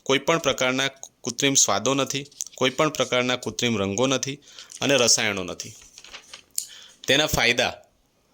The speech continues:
આધુનિક જીવનશૈલીમાં સ્વાસ્થ્યને અનેક પડકારોનો સામનો કરવો પડે છે. આપણે ઘણી, ઘણીવાર ખૂબ જ જંક અથવા પ્રોસેસ્ડ ફૂડ ખાઈએ છીએ, જે ચરબીથી ભરપૂર છે, જેના કારણે આપણી બ્લડ સર્ક્યુલેશનની નસો શોષાઈ જાય છે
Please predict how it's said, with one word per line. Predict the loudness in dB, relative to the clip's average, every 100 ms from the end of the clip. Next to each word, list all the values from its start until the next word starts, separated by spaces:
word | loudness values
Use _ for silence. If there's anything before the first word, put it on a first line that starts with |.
| _ _ _ -4
આધુનિક | 0 2 2 2
જીવનશૈલીમાં | 2 2 2 2 2 0 0 -2 0
સ્વાસ્થ્યને | 2 2 2 2 0 0
અનેક | -2 0 0 -2 0
પડકારોનો | -2 2 2 2 2
સામનો | 2 0 -2
કરવો | -2 0 0
પડે | 0 0
છે. | 0 -2 -10 _ -14 -6
આપણે | -4 0 0
ઘણી, | 2 2 2 0
ઘણીવાર | -2 0 2 0 -4 -12 -20 -20 _
ખૂબ | -2 2 2
જ |
જંક | 2 0 0 -2
અથવા | -4 0 0
પ્રોસેસ્ડ | 2 2 4 2 0
ફૂડ | -2 -6
ખાઈએ | -2 0 2
છીએ, | 0 -2 -6 -16 -20 -20 -8
જે | 0 2
ચરબીથી | 2 2 0 0 0
ભરપૂર | 0 0 0 0
છે, | 0 -2 -12 _ _ _ -6
જેના | 0 2 2
કારણે | 0 0 2 0
આપણી | -2 -2 -2 -2 -6 -20 -20 _ -6
બ્લડ | 2 2
સર્ક્યુલેશનની | 4 2 0 -2 2 2 2 -2 -2 -2
નસો | 0 2 2 0
શોષાઈ | 0 2 2 2
જાય | 0 -2 -2
છે | -6